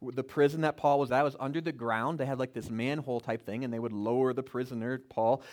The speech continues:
down into there, and that's where he lived for two years. And they would pull him out so he could walk around the palace and do things. And we also got to walk into the very room where Paul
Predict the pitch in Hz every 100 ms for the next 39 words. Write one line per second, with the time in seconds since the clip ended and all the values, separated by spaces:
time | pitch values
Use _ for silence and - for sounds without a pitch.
0 | - - 127 143 143 131 135 120 135 131
1 | 127 151 160 160 208 - 147 131 107 107
2 | 120 135 147 143 147 156 123 147 143 139
3 | 113 127 123 127 127 110 117 120 107 113
4 | - 104 151 - - - 147 160 170 180
5 | 160 156 170 120 135 147 143 151 143 135
6 | 160 170 147 165 180 180 175 - 135 160